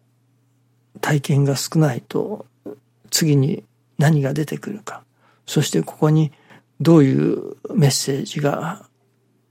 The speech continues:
出てくるか、こういうメッセージがあるはずだ。次に行くためには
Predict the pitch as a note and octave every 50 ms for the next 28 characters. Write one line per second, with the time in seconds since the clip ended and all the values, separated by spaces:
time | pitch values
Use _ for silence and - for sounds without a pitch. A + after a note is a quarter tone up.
0 | _ _ - E3 D3 - D3 C#3+ - - - - - - - - - - - -
1 | _ _ _ - - E3 E3 D#3+ E3 F3 F3+ F#3+ - C#3 - - - C3 C3 C3+
2 | - - D#3 - - - D#3+ F3 - - - - - - - - - _ _ _
3 | _ _ _ _ _ _ _ _ _ _ _ - - D3 C3+ C3+ C#3+ C#3 C3+ C3+
4 | - - D#3 D3+ D#3 D#3 D3 C#3+ C#3+ C#3 C#3 -